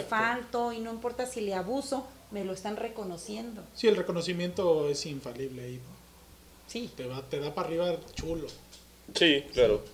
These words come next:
Speaker 2: Y vivimos en una sociedad en donde es muy, en el caso de los varones es, dijeras tú, se les aplaude, ¿no? Entonces es, "Ay, es un abusador", ¿no?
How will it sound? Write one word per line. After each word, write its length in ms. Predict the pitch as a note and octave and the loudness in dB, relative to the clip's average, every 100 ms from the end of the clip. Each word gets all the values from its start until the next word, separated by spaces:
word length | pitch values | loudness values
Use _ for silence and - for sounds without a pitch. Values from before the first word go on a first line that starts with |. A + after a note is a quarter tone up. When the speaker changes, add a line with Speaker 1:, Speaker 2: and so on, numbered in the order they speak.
| - - - | -18 -16 -6
Speaker 2:
Y 260 | G#3 G3+ | -2 0
vivimos 400 | F#3+ F3+ F#3 F4+ | 0 -2 -2 -2
en 120 | F4 G#3+ | -2 -4
una 240 | G#3 C4 | -4 -4
sociedad 420 | B3+ - F#3+ F#3 | -4 -4 0 2
en 160 | G#3+ C#4 | 0 -2
donde 280 | F#3 E3 E3+ | -2 0 0
es 100 | F3 | -2
muy, 320 | G#3+ B3 G#3+ - - - - - - | -2 -2 -2 -8 -20 -20 -20 -8 0
en 160 | A3+ | 0
el 100 | G#3+ | 2
caso 220 | G#3 G#3+ C#4 | -2 0 0
de 100 | C4 | 0
los 140 | G#3+ | -2
varones 440 | F#3+ F#3+ G3+ B3 | -2 -4 -4 -2
es, 200 | A#3 G#3+ - - - | -2 -4 -6 -14 -10
dijeras 360 | E3+ F#3 F3 E3+ | -6 -4 -6 -6
tú, 120 | D4 | -8
se 100 | F#3+ | -8
les 180 | E3 - | -10 -12
aplaude, 400 | E3+ B3 C#4 F3+ | -10 -8 -8 -10
¿no? 140 | F3+ C4 C4 | -12 -16 -16
Entonces 380 | F#3 E3+ F3+ E3 | -16 -14 -12 -12
es, 120 | E2+ E2 - - - - - - - - - - - - - - - | -12 -14 -16 -20 -20 -20 -20 -20 -20 -20 -20 -20 -20 -14 -4 0 2
"Ay, 180 | - D#4 - | 2 0 -6
es 60 | |
un 100 | A3 | -10
abusador", 560 | G#3+ G3+ F#3 - - D#4 | -10 -10 -10 -8 -8 -8
¿no? 140 | C#4+ | -10